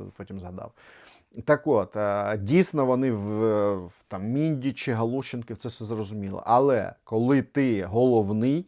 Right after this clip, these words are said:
в цьому Кабінеті Міністрів, не реагувати, не діяти, не, е, можливо, десь підстраховувати, можливо, навпаки, там, ставити палки в колеса так,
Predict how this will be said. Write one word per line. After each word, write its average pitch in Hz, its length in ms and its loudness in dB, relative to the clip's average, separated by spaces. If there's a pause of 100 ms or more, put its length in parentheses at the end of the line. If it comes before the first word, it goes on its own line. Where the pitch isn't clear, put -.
(520)
в - 100 -20
цьому 113 300 0
Кабінеті 107 480 -2
Міністрів, 101 500 -8
не 127 180 0
реагувати, 120 600 2
не 117 220 0
діяти, 120 640 0
не, 123 480 -2 (380)
е, 113 140 -4
можливо, 123 420 4
десь 135 200 2
підстраховувати, 127 720 0
можливо, 117 380 0
навпаки, 139 760 0
там, 101 260 -6
ставити 123 480 0
палки 123 420 0
в 117 60 -18
колеса 123 440 -2
так, 165 400 0